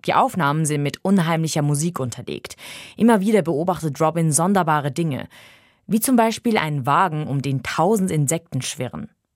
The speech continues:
Until Branches Bend wirkt deshalb ein bisschen wie ein Fiebertraum.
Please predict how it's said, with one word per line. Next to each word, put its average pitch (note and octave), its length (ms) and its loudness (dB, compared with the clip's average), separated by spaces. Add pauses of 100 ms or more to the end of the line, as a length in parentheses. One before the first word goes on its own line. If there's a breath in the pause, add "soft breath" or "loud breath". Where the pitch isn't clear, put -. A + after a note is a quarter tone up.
(360)
Until D#3 300 2
Branches E3 420 -2
Bend G3+ 300 2 (400 loud breath)
wirkt A3+ 180 4
deshalb C4 320 2
ein G#3 220 0
bisschen C#4+ 560 0
wie A3 100 4
ein F#3 80 2
Fiebertraum. - 960 -4